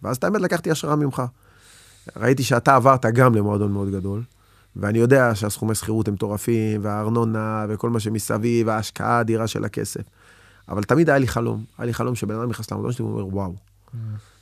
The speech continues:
Speaker 1: ו-, וזה ככה, אני משוגע, אין מה לעשות. אני גם, אני מה, אני סוג של אחד שלא יכול לעצור. לא יכול לעצור, אני כל הזמן עם שאיפות. אני גם אומר לך שאני אעבור לעוד מועדון, זה לא יהיה המועדון האחרון שלי.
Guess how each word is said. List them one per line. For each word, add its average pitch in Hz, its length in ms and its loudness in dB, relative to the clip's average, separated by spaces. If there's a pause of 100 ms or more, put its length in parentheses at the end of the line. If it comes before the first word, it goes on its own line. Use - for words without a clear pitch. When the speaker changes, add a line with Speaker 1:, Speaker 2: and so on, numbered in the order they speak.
(120)
Speaker 1:
ו-, 107 1160 -4
וזה 123 240 -2
ככה, 233 240 -2
אני 123 120 2
משוגע, 131 360 0
אין 123 80 -2
מה 131 80 -2
לעשות. 95 360 -8
אני 107 160 -4
גם, 113 140 0 (440)
אני 123 140 0
מה, 131 120 2 (200)
אני 123 200 0
סוג 131 300 0
של 135 220 2
אחד 160 220 4
שלא 139 160 2
יכול 120 140 2
לעצור. 95 380 -8 (480)
לא 143 60 0
יכול 143 160 -2
לעצור, 110 200 -6
אני 113 80 -2
כל 139 100 -4
הזמן 127 180 -2
עם 107 80 -2
שאיפות. 98 340 -8
אני 135 100 0
גם 165 100 6
אומר 185 120 4
לך 165 120 0
שאני 139 140 2
אעבור 139 180 2
לעוד 131 140 4
מועדון, 98 340 -4
זה 104 100 -6
לא 120 80 0
יהיה 123 100 0
המועדון 104 240 0
האחרון 127 300 2
שלי. - 120 -14